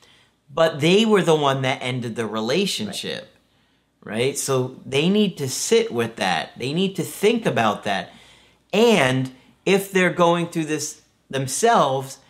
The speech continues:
this might give them the opportunity to think, "Boy, I wish she was here with me."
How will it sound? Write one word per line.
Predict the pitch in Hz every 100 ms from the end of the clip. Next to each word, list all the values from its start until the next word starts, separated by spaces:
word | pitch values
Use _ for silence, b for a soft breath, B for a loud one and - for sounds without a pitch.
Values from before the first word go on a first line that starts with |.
| b b _ _ -
this | 165 240 -
might | 185 190 185 135
give | 180 175
them | 156 156 151 156 -
the | - 151
opportunity | 156 160 156 - 190 185 147
to | 143
think, | 131 151 143 - -
"Boy, | 139 156
I | 139 135
wish | 135 131 - - -
she | - 151 139
was | 139 135
here | 143 147
with | 131 -
me." | 87 82